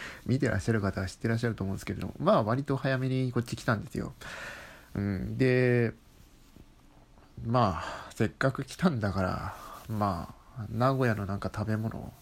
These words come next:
なんかないかな、みたいな。で、まあ、最初は味噌カツかなとか思ったんですけど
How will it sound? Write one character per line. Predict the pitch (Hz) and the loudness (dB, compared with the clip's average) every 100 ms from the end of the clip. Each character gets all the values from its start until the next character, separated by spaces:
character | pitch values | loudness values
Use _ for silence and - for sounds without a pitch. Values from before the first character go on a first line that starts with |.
| - | -2
な | 123 | 0
ん | 117 | 0
か | 101 | 0
な | 110 | 0
い | |
か | - | -2
な、 | 90 - | -6 -6
み | 92 | -6
た | - | -6
い | |
な。 | - - - - - - - - - 113 | -8 -10 -16 -18 -16 -16 -16 -18 -8 2
で、 | 113 113 110 107 107 110 107 104 110 117 - 139 | 6 6 6 4 4 2 0 -2 -4 -8 -4 2
ま | 135 | 4
あ、 | |
最 | 127 170 | 6 4
初 | 170 | 6
は | 170 | 2
味 | 139 123 | 4 2
噌 | 123 143 | 2 0
カ | 143 | 0
ツ | - | 0
か | - 135 | -2 0
な | 139 | 0
と | - | -2
か | - - - - | -4 -4 -6 -6
思 | 104 110 | -2 0
っ | 117 | -2
た | - | -4
ん | 85 | -8
で | |
す | - | -6
け | - | -6
ど | 69 52 | -4 -6